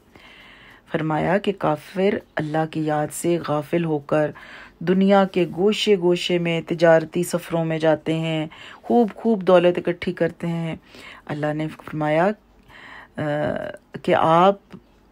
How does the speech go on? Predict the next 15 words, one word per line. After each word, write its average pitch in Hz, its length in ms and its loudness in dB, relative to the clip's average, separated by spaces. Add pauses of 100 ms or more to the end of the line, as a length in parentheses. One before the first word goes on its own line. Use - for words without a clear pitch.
(140)
और 160 600 0
आप 160 140 2
सल्लल्लाहु 160 440 2
अलैहि 156 180 -2
वसल्लम 170 400 -2
और 160 220 -4
मुसलमानों 160 720 0
को 180 380 0
इन्हें 180 260 -4
देखकर 160 480 -2 (540)
धोखे 165 420 0
में 233 140 4
नहीं 226 300 4
पड़ना 196 380 2
चाहिए 151 480 -6